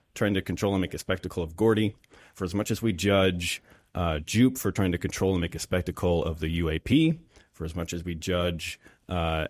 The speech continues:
Emerald or O J for trying to do the same thing, or the cinematographer, the Fry's Electronics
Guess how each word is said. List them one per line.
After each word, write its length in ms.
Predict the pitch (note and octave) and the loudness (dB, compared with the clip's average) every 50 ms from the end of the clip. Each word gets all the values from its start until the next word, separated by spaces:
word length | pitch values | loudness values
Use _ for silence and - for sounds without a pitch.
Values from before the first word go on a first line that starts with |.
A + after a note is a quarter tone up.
| _ - | _ 0
Emerald 500 | A2+ G#2+ A2 A2 A2+ A2 G#2+ G#2+ G#2 F#2+ | 2 2 4 6 6 6 6 4 4 4
or 140 | F2+ E2+ - - | 2 2 2 2
O 140 | A2 A2 A2 | 4 4 4
J 240 | G2 A2 A2 G#2+ G#2 | 4 4 4 4 4
for 140 | - - F#2+ | 2 -2 -2
trying 220 | - F#2+ F2+ F2+ | 0 0 0 0
to 60 | E2+ E2+ | 0 -2
do 200 | - F2 F2 D#2+ | -2 -2 -4 -2
the 60 | D#2 | -2
same 260 | - - F2+ F2 E2+ | -2 -2 -2 -2 -2
thing, 480 | E2 - - D#3 D3+ D3+ D3 D3+ D3+ - - - | -2 2 4 4 6 6 4 2 2 -2 -4 -8
or 140 | - F2+ F2 | -6 -4 -4
the 60 | - | -4
cinematographer, 1000 | - - A2 G2+ G2 F2 - - A#2 A2 A2 A2 G#2+ - - A2+ G#2+ G#2+ G#2+ G#2 - _ _ _ _ _ _ _ _ | -4 -2 0 0 0 0 0 2 2 2 4 2 2 2 4 4 4 4 2 0 -4 _ _ _ _ _ _ _ _
the 80 | - F#2+ | -12 -6
Fry's 600 | - - A#2 A2 G#2+ G#2+ G#2 - - - - - _ _ _ - | 0 2 4 4 4 4 2 0 -4 -6 -8 -10 _ _ _ -2
Electronics 720 | G#2 G#2 F#2+ - - A#2 A2+ A#2 A2+ A2+ - - - - | 0 0 0 0 2 2 4 4 2 0 -2 -4 -6 -6